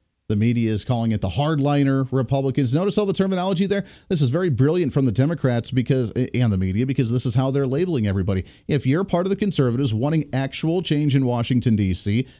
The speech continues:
then you're a hardliner, you're a fringe, you're a radical, you're a conspiracy theorist, you're a nut job, and they just go on and on and on.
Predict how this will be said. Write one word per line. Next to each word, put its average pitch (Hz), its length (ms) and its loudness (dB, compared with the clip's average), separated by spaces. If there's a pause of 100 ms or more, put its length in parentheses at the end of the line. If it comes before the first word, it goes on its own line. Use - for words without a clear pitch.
then 143 120 4
you're 123 160 4
a 104 60 0
hardliner, 135 760 -2 (200)
you're 123 580 2
a 110 80 0
fringe, 151 680 0 (160)
you're 120 340 0
a 101 100 0
radical, 156 840 0 (160)
you're 123 560 0
a 110 100 -4
conspiracy 170 640 0
theorist, 160 500 -4
you're 127 280 0
a 101 40 0
nut 170 340 2
job, 170 320 0
and 151 200 0
they 143 100 2
just 120 220 -2
go 120 180 0
on 131 160 -2
and 135 80 -2
on 139 140 -2
and 139 100 -2
on. 175 200 -2